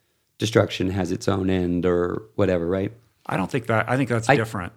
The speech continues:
Speaker 1: I just, I agree. That's what I
Speaker 2: Yeah.
Speaker 1: mean. I'm saying, and I, I was kind of wincing. I was like, "Mm, that's not really what I see going on." I, I, like, I think, um,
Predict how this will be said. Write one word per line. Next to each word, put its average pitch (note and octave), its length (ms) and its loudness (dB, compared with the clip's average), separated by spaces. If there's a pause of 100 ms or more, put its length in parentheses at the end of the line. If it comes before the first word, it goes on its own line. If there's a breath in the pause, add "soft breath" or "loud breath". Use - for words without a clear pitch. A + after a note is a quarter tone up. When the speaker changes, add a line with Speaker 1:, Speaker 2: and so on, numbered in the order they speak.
(140)
Speaker 1:
I B2+ 100 6
just, C3+ 200 2
I A#2+ 120 6
agree. A#2+ 340 4
That's A2+ 200 6
what A#2 100 4
I - 20 4
Speaker 2:
Yeah. A2 80 6
Speaker 1:
mean. G#2+ 80 6
I'm G2+ 100 2
saying, G2+ 200 2
and A#2+ 120 4
I, C3 180 2
I B2 120 4
was B2 100 2
kind A#2+ 180 0
of G2 60 0
wincing. G#2 420 2
I G2 60 0
was F#2+ 120 -4
like, G2 180 0
"Mm, B2+ 440 0 (400 soft breath)
that's E3+ 180 2
not E3+ 140 4
really C3 180 6
what G#2+ 120 6
I G2+ 60 6
see - 180 -2
going F#2 320 0
on." F2+ 420 -2
I, G#2+ 300 4
I, G#2+ 300 0 (1300 soft breath)
like, G#2 260 6
I G2+ 120 4
think, F#2 420 0
um, F2 360 0